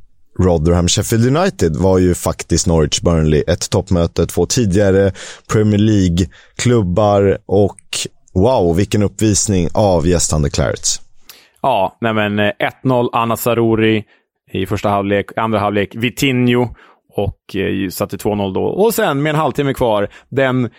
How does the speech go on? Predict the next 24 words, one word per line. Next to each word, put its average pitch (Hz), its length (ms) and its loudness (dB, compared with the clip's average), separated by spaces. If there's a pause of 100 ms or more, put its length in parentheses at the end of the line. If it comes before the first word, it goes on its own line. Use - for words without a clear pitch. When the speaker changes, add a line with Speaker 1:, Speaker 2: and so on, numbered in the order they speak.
(140)
Speaker 2:
väldigt, 135 800 -2
eh, 139 300 2
mycket 160 280 0
tidigare 147 260 0
än 147 60 0
vad 139 100 -2
vi 139 80 0
trodde 160 320 0
och 147 60 0
mycket 135 200 -2
tidigare 127 160 0
än 123 60 0
man 127 100 0
själv 214 200 -2
trodde, 110 580 0
debuterande 120 600 0
Hjalmar 127 300 0
Ekdal 135 420 0
spelade 113 280 0
från 117 120 -2
start 143 320 -2
för 135 180 0
The 127 80 -6
Clarets 143 480 0